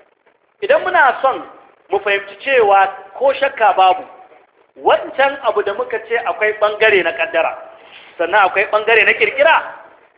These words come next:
za a yi daidai ne in muka dubi to yanzu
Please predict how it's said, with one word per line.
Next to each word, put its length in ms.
za 100
a 260
yi 240
daidai 440
ne 100
in 180
muka 260
dubi 340
to 180
yanzu 380